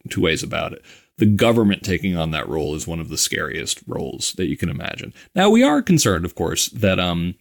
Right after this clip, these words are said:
social media plays such a big role in our daily lives, um, that when people say that there's censorship on social media and that's harmful,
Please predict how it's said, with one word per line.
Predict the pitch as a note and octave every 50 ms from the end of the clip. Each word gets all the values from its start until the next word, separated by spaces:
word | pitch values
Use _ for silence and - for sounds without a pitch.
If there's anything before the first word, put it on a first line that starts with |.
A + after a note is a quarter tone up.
| _ - - - - _ _ _ _ -
social | - D#3+ D3 - D#3 A#2+
media | A2 A2 A2+ B2+ C3+ C3+ C3
plays | - - B2+ A#2+ -
such | - C3 - C#3+
a |
big | C3 C3 B2+ -
role | B2 B2+ B2 B2 B2 B2+ B2 B2 C#3+ -
in | C3 A#2+
our | A#2 A#2+
daily | A#2 A#2+ A#2 A#2+ A#2+ A#2+
lives, | A#2 A#2 A2+ A#2 A#2 A2+ A2 A2 A2 - - - -
um, | - F#2+ F#2 F2+ F2 F2 E2+ F2+ -
that | - F2+ F#2 F2+ E2+ E2 - - - -
when | - - F#2+ F2+ F#2 F2+
people | G#2 F#2+ - F2 E2
say | - - F#2 F2
that | E2 E2+ -
there's | E2+ F2 E2+ -
censorship | - F#2+ F#2 - - - - F#2+ E2+ -
on | E2 D#2 D2
social | - F#2+ E2 - - F2+
media | C3+ E3+ F#3 D3+ D3 C#3 B2+ A2+ G2+ C#2+ E2
and | F2+ F2+
that's | E2+ D2 - -
harmful, | - - G2+ G2 G3 F#3 - - E2+ E2 D#2+ -